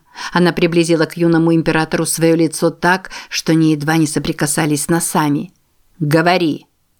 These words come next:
Кай почувствовал, что снова может двигать языком, и с благодарной улыбкой взглянул на Аймери. А в следующую секунду сделал самый неуважительный жест, какой только мог придумать. Откатив кресло от стола, он сел в него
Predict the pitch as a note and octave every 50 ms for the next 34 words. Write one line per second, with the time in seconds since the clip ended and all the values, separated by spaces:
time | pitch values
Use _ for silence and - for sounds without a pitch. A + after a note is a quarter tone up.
0 | _ _ _ _ _ - - D#3+ C#3+ D3 C#3+ C#3+ C3+ - E3+ D#3 - - - D#3+
1 | D3+ D#3 D#3+ E3 D#3+ - - - - - D3+ - - D#3+ D#3 D3 C#3+ C#3+ D#3 D3+
2 | D3 D3+ D3+ D#3+ D#3 D#3+ D3+ D#3 D#3 C#3 - D3 D3+ D3+ D3 D#3 C#3+ - - D#3+
3 | E3 D#3+ D#3 - - - - - F3+ D#3 D3 D3+ D3+ D3+ D#3+ D3+ D3+ D#3 D3+ D3+
4 | D#3 D#3 D3+ D3 D3 D3 D#3 D#3 D3+ - - - D3+ C#3+ C#3+ D#3+ D3 C#3+ D3 D#3
5 | D#3 D3 D3+ D3+ D#3 D#3+ E3+ D#3+ D3+ D3 D3+ D3+ D#3 E3 D#3+ D3 F#3 - _ _
6 | _ _ - - D#3+ - - F#3+ F3+ E3+ F3 E3 - - F3+ E3+ - - F#3 -
7 | - G#3+ G3 F3 E3 D#3+ D#3+ D#3 E3+ F3+ F3 E3+ E3+ E3+ - - - - G3+ F#3+
8 | F#3 E3+ D#3+ D#3 E3+ E3+ E3 D#3+ D#3+ D#3+ E3+ F3+ F3 F3 E3 E3 F3 E3+ E3+ D#3
9 | F3+ G3+ G3+ F#3+ - - - - - - - - - C#3+ - - C#3+ - - -
10 | F#3 D#3+ - - D3 D#3 D#3 D#3 - - - E3+ E3+ E3 E3+ D#3 D3 D3 E3 -
11 | - - - _ _ _ _ - - E3+ - - F3 - - F#3 - - - F3+
12 | E3 E3 - - E3 D#3+ D#3 - - - - D#3 D#3+ E3+ E3 E3+ - - - F3
13 | E3+ D3+ - - F#3 F3 F#3+ F#3+ F3+ F#3 F#3+ F#3 F3 F3 F3 E3+